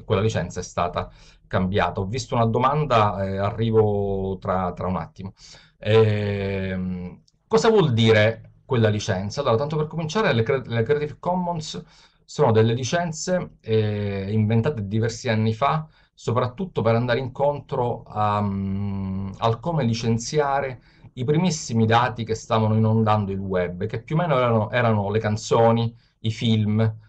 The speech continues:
i disegni. Quindi sono licenze che nascono inizialmente non, eh, non per i dati.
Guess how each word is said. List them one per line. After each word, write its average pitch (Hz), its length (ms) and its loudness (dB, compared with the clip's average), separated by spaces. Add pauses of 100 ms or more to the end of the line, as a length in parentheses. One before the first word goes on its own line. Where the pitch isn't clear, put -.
(100)
i 117 100 -2
disegni. 107 640 2
Quindi 131 280 0
sono 120 240 -2
licenze 156 560 -4
che 123 80 -4
nascono 127 680 -4 (320)
inizialmente 131 760 0
non, 117 420 2
eh, 90 680 -4
non 117 240 -2
per 95 120 -4
i 87 60 -8
dati. - 400 -10